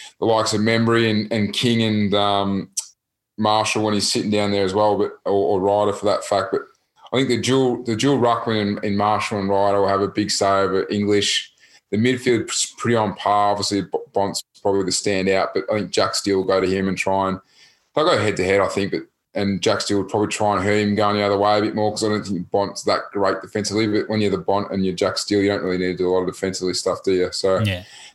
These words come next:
Speaker 1: there's other, um, other people in the team that do that stuff for you when you're that good. St Kilda make me nervous 'cause they haven't <laughs> been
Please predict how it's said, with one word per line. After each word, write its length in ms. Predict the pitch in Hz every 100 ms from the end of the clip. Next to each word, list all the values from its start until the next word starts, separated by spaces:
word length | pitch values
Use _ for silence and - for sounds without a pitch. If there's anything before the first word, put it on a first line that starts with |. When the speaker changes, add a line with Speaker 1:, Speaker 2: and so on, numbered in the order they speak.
| -
Speaker 1:
there's 120 | 101
other, 400 | 107 104 101 -
um, 600 | 104 101 101 101 101 - _ - _ _ _ _ _ -
other 240 | 107 104
people 320 | 104 107 101 101
in 60 |
the 60 | 95
team 200 | - 104
that 120 | 98
do 80 | 101
that 100 | 95
stuff 240 | - 98 -
for 160 | 107 104
you 80 | 101
when 80 |
you're 180 | 202 101
that 100 | -
good. 280 | 110 107 101 - _ _
St 220 | - 117 107
Kilda 160 | 135
make 160 | 127 117
me 60 |
nervous 300 | 110 110 113
'cause 80 | 110
they 100 | 104
haven't 280 | 98 104 101
<laughs> 140 | 98 131
been 320 | 117 -